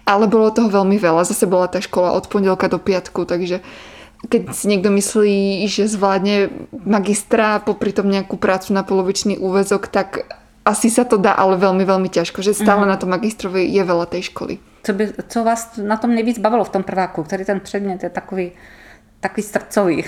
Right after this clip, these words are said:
Speaker 2: <laughs> Je to jich, je tolik, že nemůžeme je seřadit?
Speaker 1: Ale napríklad, čo bolo, čo sme nemali vôbec na, alebo mali úplne minimum, tak bola práve športová výživa. Tá bola veľmi zaujímavá, veľmi kvalitne bola vyučovaná a, a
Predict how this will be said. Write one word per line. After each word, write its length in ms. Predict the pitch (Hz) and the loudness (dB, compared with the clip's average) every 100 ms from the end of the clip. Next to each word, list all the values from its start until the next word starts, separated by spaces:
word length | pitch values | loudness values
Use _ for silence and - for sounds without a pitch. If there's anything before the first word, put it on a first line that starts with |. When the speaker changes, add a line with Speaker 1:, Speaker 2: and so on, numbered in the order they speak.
| 165 - 165 - | -8 -14 -16 -16
Speaker 2:
<laughs> 460 | _ _ _ _ - | _ _ _ _ -4
Je 100 | 190 | 0
to 120 | 220 | 2
jich, 360 | 240 226 - 196 | 2 0 -4 -2
je 200 | 208 233 | 0 0
tolik, 360 | 226 226 311 | 2 2 2
že 300 | 247 254 226 180 | 2 2 2 0
nemůžeme 500 | 180 202 214 220 208 | 0 2 2 2 2
je 60 | 202 | 0
seřadit? 480 | - 180 180 160 151 - - - - - | 0 -2 -2 -4 -8 -14 -20 -20 -6 2
Speaker 1:
Ale 260 | 233 240 247 | 6 6 6
napríklad, 480 | 233 302 - 349 320 - 226 - | 6 6 4 4 4 2 2 2
čo 80 | |
bolo, 480 | 233 302 320 311 285 - 220 208 | 4 6 6 6 4 4 2 4
čo 80 | |
sme 160 | 262 311 | 4 6
nemali 320 | 226 202 240 | 6 4 4
vôbec 240 | 269 262 262 | 4 4 4
na, 320 | 254 208 190 - 160 185 - - | 4 4 0 0 0 0 -2 -10
alebo 240 | - 196 196 | 0 2 4
mali 240 | 196 208 | 4 4
úplne 320 | 220 226 226 | 4 4 4
minimum, 400 | 214 196 214 262 | 4 4 4 4
tak 160 | 294 233 | 4 4
bola 240 | 226 226 | 4 4
práve 240 | 233 226 247 | 4 2 2
športová 480 | - 233 233 220 196 | 2 2 2 2 2
výživa. 480 | 180 - 156 151 - - | 0 0 0 -2 -6 -2
Tá 160 | 233 214 | 0 4
bola 160 | 208 | 4
veľmi 240 | 196 196 202 | 4 4 4
zaujímavá, 640 | 202 196 208 208 202 202 196 | 4 4 4 2 2 2 4
veľmi 240 | 214 226 | 2 2
kvalitne 480 | - 208 277 269 262 | 2 4 4 2 4
bola 160 | 247 240 | 4 4
vyučovaná 880 | 233 220 233 214 202 196 196 196 | 4 2 0 0 0 0 0 -2
a, 160 | - 180 175 180 180 - | 0 0 2 0 -2 -2
a 120 | 175 | 0